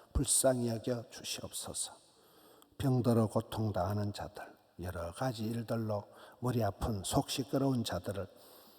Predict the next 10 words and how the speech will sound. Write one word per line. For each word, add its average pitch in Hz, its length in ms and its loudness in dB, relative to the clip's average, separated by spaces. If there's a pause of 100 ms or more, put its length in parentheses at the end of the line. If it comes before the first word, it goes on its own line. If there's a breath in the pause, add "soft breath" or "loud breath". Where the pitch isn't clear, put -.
(120)
하나님 98 480 -6
불쌍히 135 600 0
여겨 131 420 -2
주시옵소서. - 840 -6 (2250 loud breath)
부활주의를 117 640 2
앞두고 101 560 -4 (640)
또 117 540 4
사랑과 123 380 0
행복의 107 480 -2
초대, - 400 -6